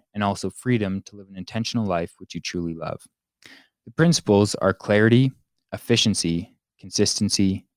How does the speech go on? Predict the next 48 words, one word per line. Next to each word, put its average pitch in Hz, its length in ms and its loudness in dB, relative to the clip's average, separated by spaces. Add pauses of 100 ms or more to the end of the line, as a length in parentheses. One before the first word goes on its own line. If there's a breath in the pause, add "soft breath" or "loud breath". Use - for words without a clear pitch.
(100)
and 87 140 -2
use, 85 440 0 (560)
and 107 120 0
we 117 80 6
will 120 100 6
dive 107 300 0
into 107 260 -4
each 113 160 -4
of 104 80 -2
these 87 360 -4
individually. 87 640 -10 (800 soft breath)
Without 151 280 2
these 151 140 -4
four 135 180 2
principles 123 440 2
in 113 80 2
action, 98 500 -4
you 107 100 -6
will 110 120 -2
either 110 180 -2
fail 131 300 0
to 139 60 0
hit 135 120 -2
your 123 120 -2
goals 98 480 -2
or 87 100 -8
struggle 104 400 -2
much 113 280 -2
more 98 200 -4
than 101 120 -8
you 98 120 -6
need 113 220 -2
to, 85 120 -8 (400)
or 101 60 -12
simply 127 400 -2
end 113 140 -2
up 113 120 -4
hitting 120 240 -4
a 120 40 -2
goal 98 260 -2
that 95 160 -12
didn't 120 180 -2
actually 110 340 -6
get 90 280 -8
you 85 160 -8
what 85 200 -14
you 95 100 -6
wanted. 90 360 -6